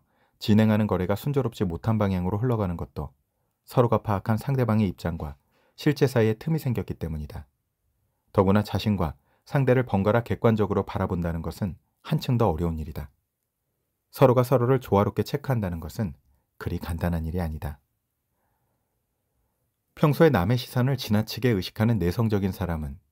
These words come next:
상대의 시선을 통해 자신을 객관적으로 바라보며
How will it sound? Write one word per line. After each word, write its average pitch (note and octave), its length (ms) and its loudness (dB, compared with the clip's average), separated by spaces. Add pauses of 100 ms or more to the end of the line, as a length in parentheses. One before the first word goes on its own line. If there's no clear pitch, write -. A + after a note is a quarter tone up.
상대의 B2 400 2
시선을 G#2 400 -2
통해 F2 380 -6 (180)
자신을 G2+ 400 0
객관적으로 F2+ 600 -2
바라보며 D#2 560 -6